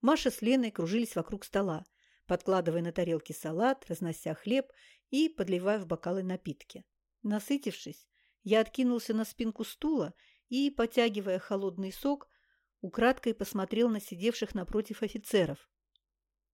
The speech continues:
Они уже не выглядели пришибленными, как несколько часов назад.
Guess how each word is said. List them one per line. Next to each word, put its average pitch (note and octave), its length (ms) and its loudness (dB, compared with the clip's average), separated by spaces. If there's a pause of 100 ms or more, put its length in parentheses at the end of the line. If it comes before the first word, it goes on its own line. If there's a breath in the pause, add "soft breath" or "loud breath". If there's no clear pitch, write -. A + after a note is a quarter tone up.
Они A#3 220 6
уже E4+ 240 2
не F4 140 4
выглядели A#3 480 2
пришибленными, G3 800 -2 (380)
как - 200 0
несколько G3+ 400 0
часов - 380 -4
назад. G3+ 420 -2